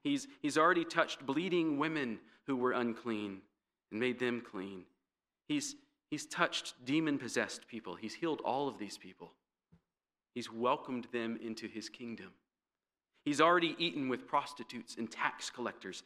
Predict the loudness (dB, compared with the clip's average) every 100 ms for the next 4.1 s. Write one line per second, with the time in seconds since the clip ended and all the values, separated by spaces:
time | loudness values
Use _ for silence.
0 | -8 -2 0 4 4 6 4 2 2 0
1 | -2 -2 -2 -6 -8 -10 -12 -2 0 2
2 | 2 4 6 6 4 2 6 6 6 2
3 | 0 -6 -14 -2 0 2 0 0 -2 -2